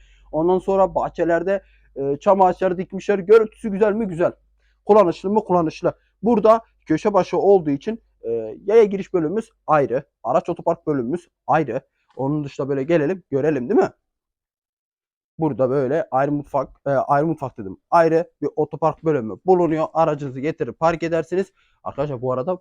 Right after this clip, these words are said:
burada arkasında iki tane villa inşaatı yapılıyor. Bunlardan bir tanesi satıldı bile. İnşaat halindeyken satıldı. Bir tanesi duruyor. O da inşaat yapıyor. O da istendi, bittiğinde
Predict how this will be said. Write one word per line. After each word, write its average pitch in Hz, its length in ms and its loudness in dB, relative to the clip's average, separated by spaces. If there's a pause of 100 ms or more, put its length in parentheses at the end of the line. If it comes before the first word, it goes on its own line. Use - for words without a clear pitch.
(120)
burada 113 280 -6
arkasında 123 500 -10
iki - 140 -18
tane 135 280 -8
villa 120 180 -10
inşaatı 98 420 -14
yapılıyor. 123 360 -8 (340)
Bunlardan 120 400 -6
bir 139 60 -16
tanesi 123 300 -12
satıldı 139 500 -10
bile. 101 260 -10 (420)
İnşaat - 320 -10
halindeyken 123 500 -8
satıldı. 120 520 -10 (420)
Bir - 60 -14
tanesi 127 440 -8
duruyor. 196 300 -2
O 151 120 -4
da 156 60 -2
inşaat 117 360 -8
yapıyor. 117 260 -10
O - 100 -12
da 202 60 -6
istendi, 165 540 -6
bittiğinde 175 540 -8